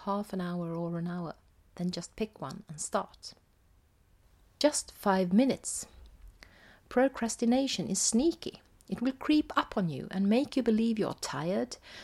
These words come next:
or not in the mood to take action. And maybe it's true. Whatever the case, if you can get yourself to do something for just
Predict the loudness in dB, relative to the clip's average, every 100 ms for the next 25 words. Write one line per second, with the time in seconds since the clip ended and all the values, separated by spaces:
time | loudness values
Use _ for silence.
0 | -6 0 0 2 2 4 4 4 2 -4
1 | -8 -8 -8 -10 -10 -8 -10 -12 -18 _
2 | _ _ -2 2 4 4 2 0 -4 -2
3 | 0 0 -2 -14 _ _ _ -20 -20 -20
4 | -6 0 0 0 -4 -4 -2 -2 -4 -6
5 | -8 -2 0 0 2 0 2 2 0 -2
6 | -2 0 2 0 0 -2 -2 -2 -2 -4
7 | -6